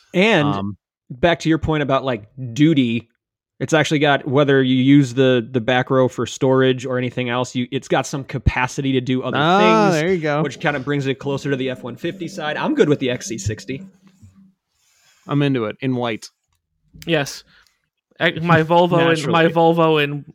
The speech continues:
Speaker 3: shining armor, white knight.
Speaker 2: Exactly, exactly. Ooh, okay. Yeah, I'm happy with that.
Speaker 1: All right.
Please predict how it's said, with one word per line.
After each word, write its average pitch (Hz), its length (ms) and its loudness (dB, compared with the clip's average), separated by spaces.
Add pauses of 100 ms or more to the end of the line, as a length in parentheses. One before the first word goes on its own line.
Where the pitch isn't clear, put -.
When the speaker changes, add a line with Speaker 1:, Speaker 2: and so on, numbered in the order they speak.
(240)
Speaker 3:
shining 151 420 -2
armor, 135 520 -2
white 139 240 -2
knight. 131 360 -8 (1120)
Speaker 2:
Exactly, 127 760 -4
exactly. 127 500 -8
Ooh, 254 160 4 (260)
okay. - 280 -10 (140)
Yeah, 185 320 -6
I'm 131 120 -12
happy 117 200 -14
with 101 140 -14
that. 104 180 -12 (720)
Speaker 1:
All 190 120 -6
right. 190 380 -10